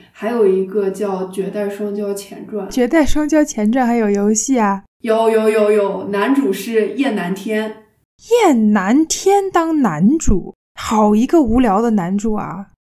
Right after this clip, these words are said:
Speaker 1: 女主就你可以自己选嘛，就是跟仙三一样，你的结局是可以通过你的选择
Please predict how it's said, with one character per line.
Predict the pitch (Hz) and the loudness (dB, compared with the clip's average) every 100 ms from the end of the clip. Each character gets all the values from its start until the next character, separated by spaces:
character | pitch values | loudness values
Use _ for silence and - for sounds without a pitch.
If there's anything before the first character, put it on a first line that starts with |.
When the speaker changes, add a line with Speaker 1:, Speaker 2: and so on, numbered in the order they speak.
| _ 262 | _ 0
Speaker 1:
女 | 262 339 | 2 4
主 | 330 202 | 2 0
就 | 214 240 220 208 190 - | 0 0 2 2 0 -4
你 | 214 214 | -2 -2
可 | - | -4
以 | 262 | -6
自 | 240 294 | -4 -4
己 | 254 | -4
选 | 269 214 - | -4 -4 -4
嘛， | - 175 185 - | -6 -8 -8 -14
就 | - 247 | -8 -6
是 | 254 247 | -4 -4
跟 | 262 | -4
仙 | 262 - 320 | -4 -2 -2
三 | 359 339 285 | -2 -2 0
一 | |
样， | 180 - - - | 0 -4 -10 -6
你 | 196 | -2
的 | |
结 | 190 196 226 | 0 2 0
局 | 247 233 | 0 -6
是 | 269 | -6
可 | 277 247 | -2 -2
以 | |
通 | 214 247 | -2 -4
过 | 277 | -2
你 | 269 | 0
的 | 202 | -2
选 | - 208 175 - | -4 -4 -6 -4
择 | 180 151 202 - | -8 -6 -6 -8